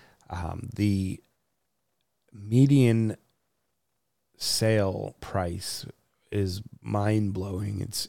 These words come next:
eight, well, I guess it's not really, 'cause if I, when I tell you what the top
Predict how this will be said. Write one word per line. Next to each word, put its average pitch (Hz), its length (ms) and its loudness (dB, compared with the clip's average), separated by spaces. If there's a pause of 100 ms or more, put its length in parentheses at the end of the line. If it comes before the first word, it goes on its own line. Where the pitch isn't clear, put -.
(160)
eight, 110 180 -2
well, 123 220 2
I 131 80 2
guess 147 200 -2
it's 104 140 -10
not 95 240 -10
really, 95 320 -2
'cause 98 240 -6
if 95 160 -6
I, 120 40 -4
when 113 140 -4
I 110 100 0
tell 143 220 0
you 120 220 4
what 107 200 4
the 98 80 -4
top 104 360 -2